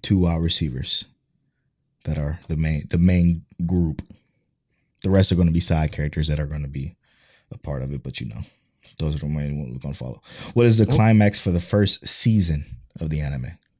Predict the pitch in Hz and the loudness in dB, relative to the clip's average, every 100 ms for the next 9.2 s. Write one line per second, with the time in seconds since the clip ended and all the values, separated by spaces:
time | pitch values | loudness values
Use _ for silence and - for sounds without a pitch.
0 | _ _ _ _ _ _ _ _ _ _ | _ _ _ _ _ _ _ _ _ _
1 | _ _ _ - - _ _ _ _ _ | _ _ _ -18 -18 _ _ _ _ _
2 | _ _ _ _ _ - 95 95 107 101 | _ _ _ _ _ -2 2 4 4 2
3 | 98 87 95 90 85 90 87 - 82 82 | 0 2 2 0 0 0 0 -2 -6 -8
4 | - _ _ _ _ _ _ _ _ _ | -12 _ _ _ _ _ _ _ _ _
5 | 90 90 90 85 82 78 73 71 - - | -2 0 2 0 0 0 -2 -4 -8 -14
6 | - - 98 95 90 85 85 78 76 - | -18 -6 0 0 0 -4 -6 -6 -8 -8
7 | - - _ _ _ _ _ _ - 90 | -10 -14 _ _ _ _ _ _ -6 -2
8 | 87 78 65 64 - _ - - 67 - | -2 -2 -4 -6 -12 _ -16 -12 -10 -10
9 | 67 | -10